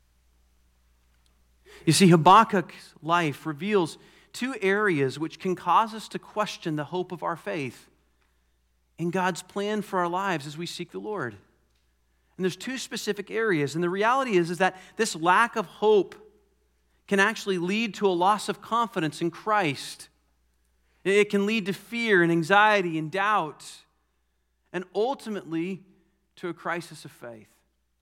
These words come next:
So what's the first area that we see here?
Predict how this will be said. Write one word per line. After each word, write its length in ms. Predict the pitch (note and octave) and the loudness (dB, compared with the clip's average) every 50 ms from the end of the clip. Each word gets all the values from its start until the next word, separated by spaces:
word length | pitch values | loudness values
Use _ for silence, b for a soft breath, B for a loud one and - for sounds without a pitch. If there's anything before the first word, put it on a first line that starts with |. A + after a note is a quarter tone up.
| _ _ _ _ _ _ _ _ _ _ _ _ _ _ _ _ _ _ _ _ _ _ _ _ _ _ _ _ _ _ _ _ _ _ _ _ _ _ _ _ _ _ _ _ _ _ _ _ _ _ _ _ | _ _ _ _ _ _ _ _ _ _ _ _ _ _ _ _ _ _ _ _ _ _ _ _ _ _ _ _ _ _ _ _ _ _ _ _ _ _ _ _ _ _ _ _ _ _ _ _ _ _ _ _
So 120 | - - G3 | -8 -4 -4
what's 180 | A#3 A3 - | -4 -4 -6
the 100 | - A3 | -10 -12
first 320 | - - G#3 G3 - - G3+ | -6 -2 -2 -2 0 0 -2
area 240 | G3+ G#3 F#3+ D#3 C#3+ | 0 2 2 0 0
that 120 | D#3 - | -2 -4
we 120 | E3 F3 | -6 -8
see 260 | - - - A3+ A#3+ G#3+ | -8 -8 -10 -10 -10 -10
here? 380 | - C#3+ B2 A#2 A2 A2 A2 | -10 -8 -8 -6 -8 -8 -12